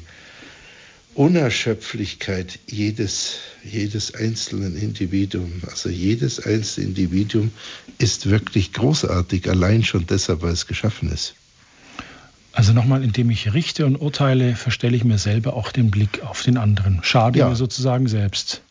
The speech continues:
Speaker 1: Ja, und, äh, und den Blick auf mich.
Speaker 2: Inwiefern den Blick auf mich, wenn ich
Speaker 1: Ja,
Speaker 2: urteile?
Speaker 1: weil, äh, weil Leute sich selber auch immer dauernd beurteilen.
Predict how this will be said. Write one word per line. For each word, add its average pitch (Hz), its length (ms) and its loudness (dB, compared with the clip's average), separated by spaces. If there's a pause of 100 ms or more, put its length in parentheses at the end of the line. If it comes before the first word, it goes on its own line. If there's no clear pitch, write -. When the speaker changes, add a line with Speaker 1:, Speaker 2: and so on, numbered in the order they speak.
(120)
Speaker 1:
Ja, 127 320 2 (120)
und, 139 340 -2
äh, 143 40 -2
und 147 260 0
den 147 120 2
Blick 143 180 -2
auf 156 160 -2
mich. - 280 -6 (1300)
Speaker 2:
Inwiefern 139 460 2
den 120 120 4
Blick 139 240 -4
auf 127 180 -2
mich, 143 300 0
wenn 98 100 2
ich 101 220 2
Speaker 1:
Ja, 123 100 6
Speaker 2:
urteile? 120 80 2 (220)
Speaker 1:
weil, 139 100 0
äh, 117 40 -2
weil 123 160 2
Leute 123 340 0
sich - 240 -6
selber 175 380 -2
auch 107 140 -4
immer 107 200 0
dauernd 92 360 0
beurteilen. 85 560 -6